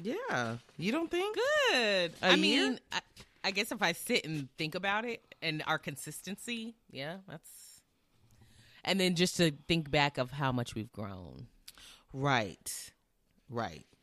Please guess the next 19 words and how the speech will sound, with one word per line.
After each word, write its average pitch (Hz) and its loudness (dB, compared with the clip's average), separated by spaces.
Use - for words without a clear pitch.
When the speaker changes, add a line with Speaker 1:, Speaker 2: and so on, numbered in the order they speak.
Speaker 1:
Yeah. 156 -6
Oh, 330 -8
my 233 -8
goodness. 202 -8
Wow. 113 -6
Speaker 2:
That 180 -6
was 147 -6
very 147 -2
Speaker 1:
That's 131 -10
Speaker 2:
thoughtful. 123 -2
Speaker 1:
incredible. 143 -6
Speaker 2:
Okay, 220 10
well, 180 10
that 214 12
was 220 6
a 185 6
nice 143 4
little 143 4
surprise. 143 6